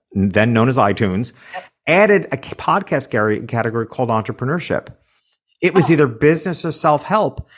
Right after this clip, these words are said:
Speaker 1: And when I launched my podcast nine years ago, I sat there looking at those, my two choices, thinking,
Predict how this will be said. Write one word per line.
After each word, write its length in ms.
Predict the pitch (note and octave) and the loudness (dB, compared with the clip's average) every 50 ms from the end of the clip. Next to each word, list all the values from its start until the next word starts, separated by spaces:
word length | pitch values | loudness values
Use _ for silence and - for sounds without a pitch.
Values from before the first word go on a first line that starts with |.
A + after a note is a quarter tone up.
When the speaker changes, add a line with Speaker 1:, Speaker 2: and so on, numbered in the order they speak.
| - - | -4 0
Speaker 1:
And 100 | D3 D3 | 2 4
when 100 | D#3 D#3 | 4 4
I 100 | D#3+ G3+ | 4 4
launched 320 | G#3 F3+ F3 F3+ E3+ - - | 2 2 0 -2 -2 -2 0
my 100 | D#3+ D3 | -2 -2
podcast 520 | - - D#3 D#3 D#3+ - E3 D3+ C#3+ - | 0 -2 -2 -2 -2 -2 -2 -4 -2 -2
nine 200 | D3 C#3 C#3 C#3 | -4 -4 -4 -2
years 240 | C#3+ F3+ A3 G3+ E3+ | -2 -2 -2 -2 -2
ago, 120 | C#3 B2 | -2 0
I 80 | A#2 A#2+ | 0 0
sat 280 | A#2+ - E3+ D#3+ E3 - | 0 0 0 0 0 0
there 100 | D#3+ C3 | -4 -4
looking 340 | A#2 B2 D3+ - - E3+ C3+ | -4 -6 -8 -8 -6 -8 -6
at 80 | - | -4
those, 200 | - B2+ A#2+ - C3 | -2 -2 -2 0 0
my 100 | A#2+ A#2+ | 0 0
two 260 | - - - E3+ D#3+ D#3 | 0 0 0 2 2 2
choices, 500 | - - D3+ D3+ G3 G3 - C3+ A2 - | 2 2 2 4 2 2 0 -4 -6 -6
thinking, 420 | - B2+ A#2+ - B2+ A#2+ A2+ - | -6 -6 -4 -4 -4 -4 -4 -6